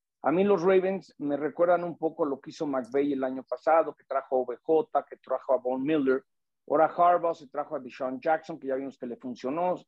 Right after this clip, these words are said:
le trajo a Raekwon Smith, eh, J K Dobbins regresa en tres semanas. Eh, el dato que es increíble es que en todos los partidos de la temporada los Ravens han ido ganando por diez puntos o más.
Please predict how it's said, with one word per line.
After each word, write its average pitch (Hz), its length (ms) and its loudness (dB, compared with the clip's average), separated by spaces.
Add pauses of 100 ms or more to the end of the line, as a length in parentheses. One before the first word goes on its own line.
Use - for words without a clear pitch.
(240)
le 135 100 -2
trajo 147 320 0
a 139 40 4
Raekwon 123 500 -6
Smith, 185 480 0 (360)
eh, 127 380 -2
J 160 160 -2 (160)
K 165 80 0 (160)
Dobbins 147 380 4
regresa 139 360 -6
en 127 120 -6
tres 139 240 -4
semanas. 170 680 -2 (320)
Eh, 127 180 -6
el 139 180 -4
dato 180 260 0
que 190 80 0
es 160 100 -6
increíble 170 680 -2
es 165 100 -6
que - 100 -10
en 143 200 -6
todos 196 280 4
los 165 180 -4
partidos 156 540 -6
de 143 80 -4
la 131 140 -2
temporada 143 560 0
los 131 220 -6
Ravens 143 340 -4
han 139 120 -8
ido 135 180 -4
ganando 131 440 -4
por 117 160 -12
diez 131 240 -2
puntos 127 420 -14
o 127 60 0
más. 147 400 0